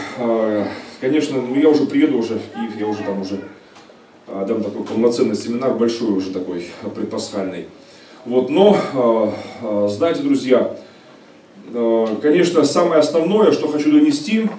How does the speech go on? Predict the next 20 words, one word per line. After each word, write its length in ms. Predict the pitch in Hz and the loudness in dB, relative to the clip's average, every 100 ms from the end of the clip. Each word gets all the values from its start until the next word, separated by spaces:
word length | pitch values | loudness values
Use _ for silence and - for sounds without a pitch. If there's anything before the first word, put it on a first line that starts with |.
| - 202 | -14 -8
вот, 320 | 123 117 - | -6 -4 -2
и 140 | 147 | -2
хотел, 380 | 139 139 190 175 | 0 0 2 4
и 40 | |
хочу 240 | 143 143 143 | 2 0 -4
донести, 580 | 120 120 - 170 180 - - - - - - - - | -4 -6 -8 -6 -6 -8 -16 -20 -20 -20 -20 -20 -8
э, 440 | 120 120 120 120 | -2 2 4 4
я 140 | 147 | 6
заглавил 480 | 151 156 156 175 151 | 6 6 6 6 6
местом 300 | 165 160 160 | 4 0 0
Писания, 560 | - - - - 104 - - - - | -2 2 4 4 2 -4 -8 -18 -10
э, 240 | 87 101 | -4 -2
весь 240 | 107 147 - | 2 2 2
семинар 460 | 139 139 175 190 | -2 -2 -2 -2
и 160 | - 143 | 0 2
вообще 380 | 143 - - 170 | 2 0 0 0
всю 220 | - 185 | 0 -2
эту 120 | 156 | -2
неделю 400 | 147 139 143 104 | 0 0 0 0
здесь, 380 | - 95 - - | -2 -6 -8 -12